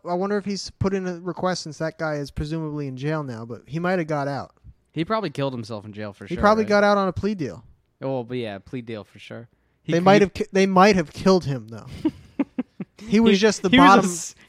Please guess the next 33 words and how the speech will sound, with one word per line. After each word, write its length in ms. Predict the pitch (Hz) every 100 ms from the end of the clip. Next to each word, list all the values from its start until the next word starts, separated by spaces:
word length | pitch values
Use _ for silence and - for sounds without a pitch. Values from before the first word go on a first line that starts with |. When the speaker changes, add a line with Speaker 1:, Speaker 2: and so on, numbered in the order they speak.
| -
Speaker 2:
he 80 |
Speaker 1:
he 100 | 240
Speaker 2:
was 160 | 240 208
Speaker 1:
was 80 | 196
the 40 | 190
bottom 260 | 190 190
of 80 | 180
the 60 | 175
Speaker 2:
assassinated. 540 | 175 196 170 143 208
Speaker 1:
pyramid. 560 | 214 - - 180 - 196 _
Speaker 2:
<laughs> 140 | _
Speaker 1:
There's 240 | 175 190
guys 260 | 190 180 175
above 340 | 156 151 180
him 200 | 165 139
that 100 | 139
are 60 | 139
taking 340 | - 151 139
way 160 | 147 160
more 160 | 147 139
money 240 | 135 131
from 220 | - 139
the 180 | 120 110 _ _ _ _
Speaker 2:
Yeah, 240 | 151 139
he 140 | 131 190
was 100 | 185
only 220 | 180 151
taking, 320 | 147 175 185
like, 180 | 127 123
ten 260 | - 143 135
grand 320 | 127 139 139
or 80 | 117
something 340 | 117 123 120